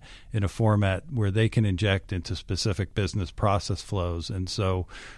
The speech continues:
we've architected Worldview so that we can deliver individual content pieces or even the whole of Worldview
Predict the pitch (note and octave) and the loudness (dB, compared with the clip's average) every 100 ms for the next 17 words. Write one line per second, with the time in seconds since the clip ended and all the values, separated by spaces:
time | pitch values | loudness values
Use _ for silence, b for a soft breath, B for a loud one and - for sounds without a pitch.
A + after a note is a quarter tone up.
0 | B A2 G#2 A#2 A#2+ A#2+ - G#2+ - G#2 | B 2 4 6 6 4 4 2 2 -4
1 | F2 F#2+ G#2+ A2 F#2+ F2+ F2 E2+ - - | -2 0 2 2 2 0 0 -4 -8 2
2 | A#2+ G#2+ G2 F2+ G2+ A2+ - A2 F#2+ G2 | 6 8 6 4 4 2 4 4 4 2
3 | G2 A2 G#2+ G#2 F2+ B B B B2+ B2 | 4 4 4 2 0 B B B 6 8
4 | A#2+ A2+ G#2 G#2+ F#2+ - G#2+ F#2+ G#2+ F2+ | 8 6 6 4 2 2 2 2 0 2
5 | G#2 F#2 G#2+ F#2 G2+ B2 A#2+ G#2+ G2 A2 | 2 2 0 0 4 6 6 6 4 6
6 | A#2 A2 F#2+ F#2 G2 G#2+ G2 G2 E2 E2+ | 6 6 2 2 4 4 2 -2 -2 -4